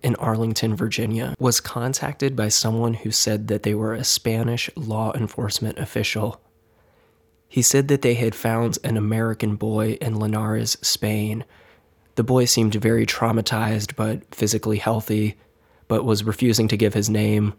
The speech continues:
the Spanish official explained. But he insisted that the boy was definitely American.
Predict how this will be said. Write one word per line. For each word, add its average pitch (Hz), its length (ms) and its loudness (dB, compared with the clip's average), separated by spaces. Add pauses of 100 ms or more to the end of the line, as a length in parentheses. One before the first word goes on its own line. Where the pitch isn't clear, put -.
(120)
the - 80 -4
Spanish 110 420 -2
official 117 540 -2
explained. 110 720 -2 (640)
But 113 180 2
he 120 160 2
insisted 113 520 2
that 107 380 0
the 117 60 -2
boy 107 340 2
was 104 300 0 (320)
definitely 110 800 -2
American. 117 720 -6